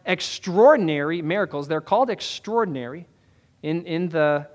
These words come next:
uh, earlier in Acts. They're uncommon even as far as miracles go, the things, the signs the apostles did. Jesus is authenticating his, his apostles as, uh, his authoritative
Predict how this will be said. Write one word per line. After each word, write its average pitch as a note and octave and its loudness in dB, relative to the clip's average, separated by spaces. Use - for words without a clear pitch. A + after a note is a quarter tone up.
uh, B2 -6
earlier E3 -2
in C#3 -4
Acts. B2 -12
They're D3 -6
uncommon F#3+ 0
even F3+ 0
as F3+ -2
far F3+ 2
as E3+ -2
miracles D#3 -4
go, C#3 -4
the C3 -12
things, D3 -6
the C3+ -14
signs D#3 -2
the C#3+ -4
apostles C#3+ -4
did. C#3 -8
Jesus G3+ -2
is F3 0
authenticating E3 -2
his, D#3+ -6
his G3+ -8
apostles - -6
as, F#3 -4
uh, C#3 -6
his F#3 0
authoritative D#3+ -6